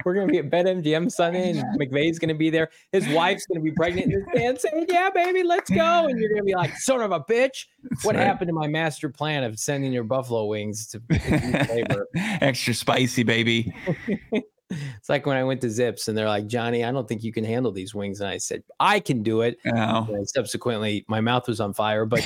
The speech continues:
Speaker 2: <laughs>
Speaker 1: uh, you guys have been fantastic here on a Football Friday. One more quick favor. Everybody like this video. Let's get it to two hundred likes on a
Speaker 2: Holy
Speaker 1: Football
Speaker 2: hell.
Speaker 1: Friday. We'll be chef's kiss. Again,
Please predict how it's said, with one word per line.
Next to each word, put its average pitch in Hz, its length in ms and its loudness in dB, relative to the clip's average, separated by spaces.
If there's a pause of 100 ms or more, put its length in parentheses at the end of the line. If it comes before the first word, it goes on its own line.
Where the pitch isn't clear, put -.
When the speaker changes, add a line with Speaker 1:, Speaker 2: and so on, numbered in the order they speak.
Speaker 2:
<laughs> - 200 0
Speaker 1:
uh, 131 500 2 (240)
you 147 160 0
guys 170 240 4
have 147 80 0
been 143 140 2
fantastic 139 600 2
here 143 140 0
on 131 40 2
a 123 40 2
Football 131 320 0
Friday. 127 340 4
One 139 300 0
more 135 180 2
quick 131 260 -2
favor. 104 340 2
Everybody 107 360 0
like 131 420 0
this 147 200 -2
video. 127 320 0
Let's 120 180 -4
get 151 160 0
it 143 120 -2
to 113 200 0 (220)
two 247 200 4
hundred 269 320 4
likes 113 440 -2
on 147 140 0
a - 20 2
Speaker 2:
Holy 151 300 4
Speaker 1:
Football 143 120 6
Speaker 2:
hell. 226 120 4
Speaker 1:
Friday. 131 160 2
We'll 123 160 0
be 117 260 -2 (320)
chef's - 400 0
kiss. 131 420 0 (400)
Again, 131 360 2